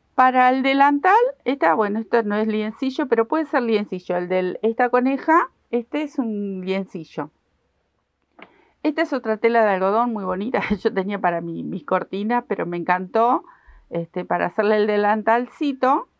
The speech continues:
¿Eh? Es un cuadradito,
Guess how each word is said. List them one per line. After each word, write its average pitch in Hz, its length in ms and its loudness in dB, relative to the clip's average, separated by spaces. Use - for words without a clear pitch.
¿Eh? 208 340 -4
Es 226 200 0
un 277 320 -2
cuadradito, 254 800 2